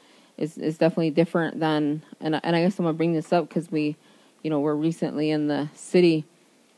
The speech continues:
like I was talking about the city earlier that we went to and had our little weekend vacation. But, uh, we used to go out up there, used to go out drinking, and,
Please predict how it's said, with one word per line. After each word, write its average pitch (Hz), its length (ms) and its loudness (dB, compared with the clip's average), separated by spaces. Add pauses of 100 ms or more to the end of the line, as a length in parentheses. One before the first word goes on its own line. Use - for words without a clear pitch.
(340)
like 156 240 -6
I 151 60 -2
was 151 100 -4
talking 160 240 -4
about 147 160 -4
the 156 80 -6
city 165 360 -2
earlier 156 320 0
that 131 200 -4
we 151 240 -4 (140)
went 170 280 -2
to 160 280 0
and 156 200 -4 (420)
had 156 100 -2
our 151 100 -2
little 151 220 -4
weekend 160 340 -4
vacation. 160 460 -4 (680)
But, 160 320 0
uh, 151 300 -2 (400)
we 165 140 0
used 165 240 -2
to 156 600 0 (680)
go 165 180 4
out 151 220 0 (220)
up 160 220 -6
there, 165 260 4
used 156 220 -2
to 156 80 -2
go 165 100 0
out 156 180 2
drinking, 160 580 0
and, 143 240 -2